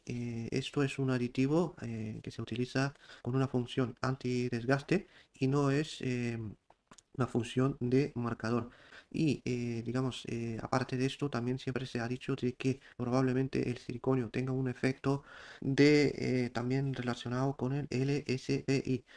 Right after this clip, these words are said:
Eh, probablemente, eh, todo esto pues irá saliendo, digamos, más información, pero por el momento no hay absolutamente nada. Ese tipo de aditivos solo y únicamente estaba disponible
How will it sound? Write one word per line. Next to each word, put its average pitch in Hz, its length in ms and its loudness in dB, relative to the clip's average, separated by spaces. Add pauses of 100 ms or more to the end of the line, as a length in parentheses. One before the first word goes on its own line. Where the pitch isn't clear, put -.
(140)
Eh, 113 280 -4
probablemente, 127 720 -2 (380)
eh, - 340 -8
todo 127 220 2
esto 139 320 2
pues - 220 -8
irá 117 180 0
saliendo, 123 760 0
digamos, 120 340 -2
más 117 160 -6
información, 123 480 -2
pero 120 180 0
por 117 140 -6
el 113 80 -4
momento 131 480 0 (280)
no 123 180 -4
hay 135 120 2
absolutamente 127 800 -4
nada. 117 240 -4 (300)
Ese 139 240 -4
tipo 143 520 4
de 139 60 6
aditivos 135 480 0
solo 135 160 0
y 135 40 4
únicamente 139 560 0
estaba 131 600 2
disponible 131 540 0